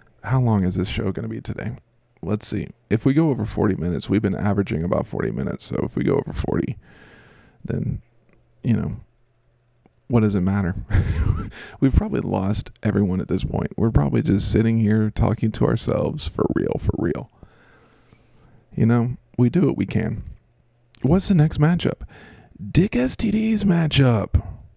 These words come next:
Yeah. Hate those Dick S T Ds. <laughs> Matchup.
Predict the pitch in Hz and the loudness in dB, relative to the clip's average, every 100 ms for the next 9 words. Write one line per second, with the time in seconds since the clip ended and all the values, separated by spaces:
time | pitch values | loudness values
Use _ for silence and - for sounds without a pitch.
0 | _ _ _ _ _ - 139 220 147 120 | _ _ _ _ _ -2 2 4 4 2
1 | 101 98 - _ _ - - 208 - 95 | 0 -4 -12 _ _ -14 -6 -2 0 0
2 | 98 - - - - - - - - - | 0 -2 -2 -2 -4 2 2 2 -4 -4
3 | - - - - - 659 - _ _ _ | -6 -8 -8 -10 -10 -20 -20 _ _ _
4 | _ - _ _ _ _ _ _ _ _ | _ -20 _ _ _ _ _ _ _ _
5 | _ - - - - - - - - 87 | _ -20 -20 -18 -16 -16 -20 -8 -4 -4
6 | - - | -6 -8